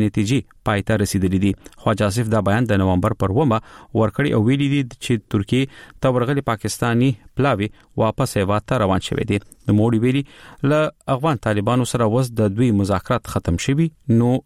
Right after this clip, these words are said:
دوی د خبرو د بل کوم بل، اه، پړاو پروګرام هم نه لري. خو بل پلو په افغانستان کې طالبانو حکومت ویاند ذبیح الله مجاهد د نومبر په اتمه په ایکس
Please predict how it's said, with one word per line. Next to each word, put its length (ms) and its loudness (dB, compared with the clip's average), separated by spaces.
دوی 300 2
د 120 2
خبرو 420 2
د 300 0
بل 180 0
کوم 180 2
بل، 160 0
اه، 380 0
پړاو 340 0
پروګرام 400 0
هم 160 4
نه 80 2
لري. 260 0
خو 80 0
بل 140 2
پلو 220 0
په 140 0
افغانستان 380 0
کې 180 -4
طالبانو 360 2
حکومت 360 -2
ویاند 240 0
ذبیح 160 0
الله 240 2
مجاهد 420 0
د 180 2
نومبر 420 0
په 180 0
اتمه 320 -2
په 120 2
ایکس 320 -4